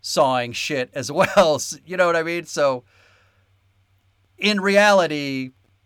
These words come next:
you would hear that off in the <laughs> distance, but it's all just sort, they, they try to cover it,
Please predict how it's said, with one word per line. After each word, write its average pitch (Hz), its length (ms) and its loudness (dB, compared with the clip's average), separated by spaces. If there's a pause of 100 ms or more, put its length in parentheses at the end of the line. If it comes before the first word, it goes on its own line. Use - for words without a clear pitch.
(160)
you 165 180 -6
would 175 160 -2
hear 170 260 -4
that 143 200 2
off 135 220 0
in 131 60 -8
the 123 100 -8
<laughs> 147 120 -6
distance, - 560 -8
but 139 200 0
it's 139 120 -10
all 147 180 2
just 127 280 -12
sort, 143 240 -12
they, 165 120 -10
they 190 180 0
try 190 300 0
to 175 80 -4
cover 143 420 0
it, 139 180 -4